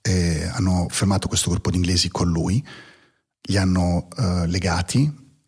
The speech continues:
a lui l'hanno preso, l'hanno messo nel portabagagli e sono rimasti lì fuori in attesa di capire dove portarli, in quale casa portarli. E questo ragazzo, eh, Mahmoud, era rimasto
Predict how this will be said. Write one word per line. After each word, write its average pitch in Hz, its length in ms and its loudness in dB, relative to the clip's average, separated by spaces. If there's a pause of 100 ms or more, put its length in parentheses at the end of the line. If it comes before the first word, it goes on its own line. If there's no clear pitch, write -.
a - 140 -2
lui 104 260 4
l'hanno 90 200 0
preso, 95 300 0
l'hanno 90 180 0
messo 90 320 2
nel 90 140 2
portabagagli 87 1080 0
e - 100 0
sono 113 260 4
rimasti 104 400 2
lì 90 80 0
fuori 101 580 2
in 98 140 2
attesa 95 300 0
di 95 100 -2
capire 101 320 -2
dove 98 200 2
portarli, 95 520 2
in 90 80 0
quale 98 600 2
casa 113 420 2
portarli. 82 680 -2
E - 80 0
questo 147 280 4
ragazzo, 104 760 2
eh, 98 200 0
Mahmoud, 92 760 0
era 113 140 0
rimasto 98 840 2